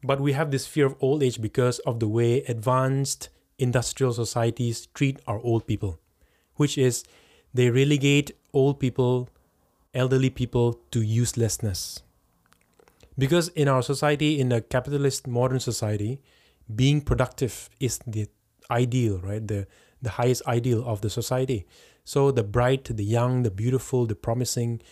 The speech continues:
the brilliant, those are held in high, uh, places because they are promising, they, they have some value in creating,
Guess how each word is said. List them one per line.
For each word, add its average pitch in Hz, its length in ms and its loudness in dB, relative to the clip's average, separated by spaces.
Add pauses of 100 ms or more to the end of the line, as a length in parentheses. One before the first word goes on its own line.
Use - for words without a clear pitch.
(280)
the 107 120 -4
brilliant, 123 560 0
those 123 360 2
are 110 220 -4
held 127 380 -2
in 117 100 -2
high, 120 460 0 (640)
uh, 120 100 -6
places 131 520 0
because 110 320 -4
they 117 160 -4
are 104 100 -4
promising, 120 520 -2
they, 110 200 -2
they 123 160 -6
have 120 160 -2
some 107 220 -4
value 117 420 0
in 117 220 -6
creating, 120 640 -2